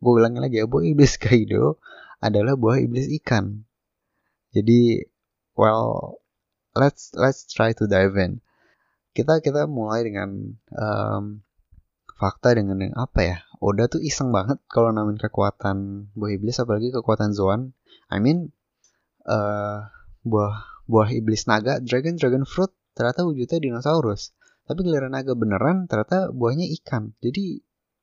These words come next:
ya wajar dong kalau reveal ini bukannya memberikan jawaban, malah nambah pertanyaan baru. Kayak, kayak agak-agak kampret gitu ya, kayak <laughs> dragon, dragon fruit,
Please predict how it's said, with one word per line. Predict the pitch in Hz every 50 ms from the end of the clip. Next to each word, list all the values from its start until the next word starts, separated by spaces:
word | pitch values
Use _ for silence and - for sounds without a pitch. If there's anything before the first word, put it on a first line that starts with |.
| _ _ _ _
ya | - 123 120
wajar | 113 110 113 113 123 143 156 143
dong | 123 120 135 131
kalau | 117 107 104 -
reveal | - 120 120 117 120 113 107
ini | 107 127 165
bukannya | 180 160 127 - 107 104 104 104 104 101 101 107 - _ _ _
memberikan | - 107 107 110 107 107
jawaban, | 107 113 107 98 101 110 147 160
malah | 156 131 113 110 143 156 151 -
nambah | 110 101 101 127 139 147 -
pertanyaan | - - 120 113 117 117
baru. | 113 123 143 160 156 151 -
Kayak, | - - 117 117 101 - _ _ _ _ _ _ _ _ _ _ _ _ _
kayak | - - - _ _ _ - -
agak-agak | - 123 131 - - - 123 127 127 - -
kampret | 185 180 170 147 143 - 156 143
gitu | 127 120 117 117 117
ya, | 110
kayak | - - 110 - - - - - - - - - 120 - _ _ _
<laughs> | _ _ _ - - _ _ _ _ - _ -
dragon, | - 123 135 139 135
dragon | 131 135 131 127 -
fruit, | - 190 -